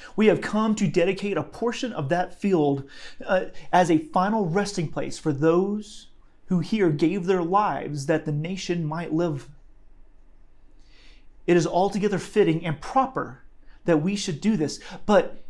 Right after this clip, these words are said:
in a large sense, we cannot dedicate, we cannot consecrate, we cannot hallow this ground. The brave men, living and dead, who struggled here have consecrated it,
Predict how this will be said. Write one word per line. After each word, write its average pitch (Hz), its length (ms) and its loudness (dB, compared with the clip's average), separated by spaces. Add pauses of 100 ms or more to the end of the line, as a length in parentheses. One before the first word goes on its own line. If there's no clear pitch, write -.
(200)
in 151 100 -2
a 139 80 0
large 285 300 -2
sense, - 600 -8
we 202 240 -2
cannot 190 640 -4
dedicate, 139 500 -4
we 202 180 2
cannot 208 600 -2
consecrate, 147 580 -4
we 202 140 0
cannot 208 540 -4
hallow 143 680 -2 (680)
this 143 320 -6
ground. 139 500 -8 (840)
The 170 80 2
brave 180 420 0
men, 160 300 0 (180)
living 240 400 4
and 175 180 2
dead, 143 400 -2 (200)
who 196 120 0
struggled 262 540 4
here - 540 0 (720)
have 175 200 -4
consecrated - 800 -6
it, - 160 -16